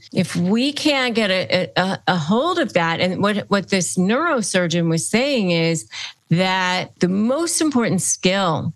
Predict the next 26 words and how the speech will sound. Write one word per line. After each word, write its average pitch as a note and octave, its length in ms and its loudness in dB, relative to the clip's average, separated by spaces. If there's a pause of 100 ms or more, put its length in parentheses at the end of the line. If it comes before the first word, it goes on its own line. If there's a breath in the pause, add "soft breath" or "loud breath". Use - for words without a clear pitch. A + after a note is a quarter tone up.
that F3 260 2
we F#3+ 220 0
can F3+ 240 0
possess E3+ 720 0
as E3+ 220 0
humans F3+ 880 0 (540 loud breath)
is G3 460 0
this F3 800 0
ability F#3 800 2
to E3 200 0
be F3 240 2
able E3+ 180 0
to D3+ 140 -2
control D#3+ 640 2
our D#3+ 180 2
emotions. D#3+ 880 0
That F3 320 0
is F3+ 300 0
the E3 100 2
most E3 500 0
important E3 680 0
skill F3+ 520 0
that D#3+ 100 0
we D#3 240 2
can D#3+ 460 2
have D#3 640 -2